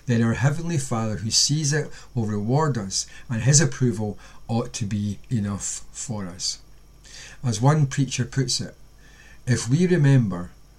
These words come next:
God will forget. But if we forget, God will remember."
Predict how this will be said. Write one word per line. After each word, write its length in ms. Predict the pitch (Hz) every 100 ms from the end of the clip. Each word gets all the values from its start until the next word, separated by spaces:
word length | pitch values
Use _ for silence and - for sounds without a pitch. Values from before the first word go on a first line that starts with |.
| - - 139
God 300 | 120 117 110
will 240 | 110 107 135
forget. 640 | - 104 98 87 - - - - - - -
But 100 | 113
if 160 | -
we 140 | 135 156
forget, 640 | 156 123 113 101 95 - - - - - -
God 420 | 110 110 107 95 - - - - -
will 140 | 120
remember." 560 | 104 98 95 90 80 -